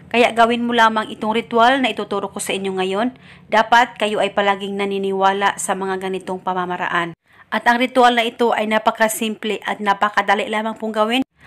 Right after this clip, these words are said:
At ito'y napakalakas at napakatinding ritual, lalong-lalo na kung buo ang tiwala nyo sa paggawa nito. Ang gagawin mo lamang, kumuha ka lamang ng maliit na bote na may takip, babasagin o plastic ay pwedeng gamitin.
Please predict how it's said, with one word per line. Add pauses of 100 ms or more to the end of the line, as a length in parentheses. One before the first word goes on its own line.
(220)
At
ito'y
napakalakas
at
napakatinding
ritual,
lalong-lalo
na
kung
buo
ang
tiwala
nyo
sa
paggawa
nito. (800)
Ang
gagawin
mo
lamang,
kumuha
ka
lamang
ng
maliit
na
bote
na
may
takip, (400)
babasagin
o
plastic
ay
pwedeng
gamitin.